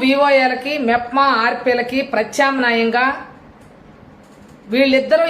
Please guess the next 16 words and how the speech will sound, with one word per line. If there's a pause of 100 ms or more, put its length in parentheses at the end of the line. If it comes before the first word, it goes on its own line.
(140)
ఏ (140)
పనులైతే (140)
చేస్తా (120)
ఉన్నారో (240)
అవే (180)
పనులను (160)
వాళ్ళిద్దరికీ (120)
అప్పగించి (140)
చేయించాలని (100)
ప్రభుత్వం
చూస్తా (120)
ఉంది. (1500)
ఇప్పటికే (220)
పాలకులు (120)
మారినప్పుడల్లా (1200)
ఉపాధికి